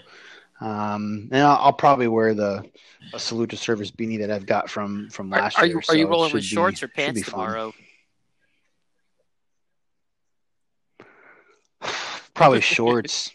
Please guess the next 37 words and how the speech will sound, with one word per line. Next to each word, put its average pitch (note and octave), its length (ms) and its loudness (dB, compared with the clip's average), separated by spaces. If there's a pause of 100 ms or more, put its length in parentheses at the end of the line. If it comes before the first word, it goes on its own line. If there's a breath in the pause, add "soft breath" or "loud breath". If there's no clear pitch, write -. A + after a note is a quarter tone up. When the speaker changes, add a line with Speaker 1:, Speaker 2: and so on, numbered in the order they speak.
Speaker 1:
We'll, D#3 160 2
we'll F#3 140 8
just G3+ 240 4
see. F#2+ 240 -2
We'll, C#3+ 280 2
we'll D3+ 140 2
see C#3 200 0
how, A#2+ 260 4
how A#2 220 -2
it G#2+ 120 -8
goes. A2+ 400 -2
Like, A2+ 280 -4 (360 loud breath)
I C3+ 60 -2
mean, D3 100 4
it's, D3+ 240 2 (220 loud breath)
it's C#3+ 120 0
gonna G3+ 160 4
be E3 120 4
cold, C#3 640 4
so, C3+ 280 4
like, B2 520 0 (120)
I C#3+ 60 -10
mean, C#3+ 80 -4
obviously C#3 360 -2
I'm A#2+ 120 -4
indoors, A#2 500 -2
but G#2+ 380 -6 (400 soft breath)
I B2+ 60 -4
usually, C#3 420 0 (280 soft breath)
I C#3+ 40 -2
usually F3 220 0
get D#3 120 2
up D3 60 0
before C3+ 280 -4
the B2 100 -4
game B2 300 -4
and, A2+ 180 -10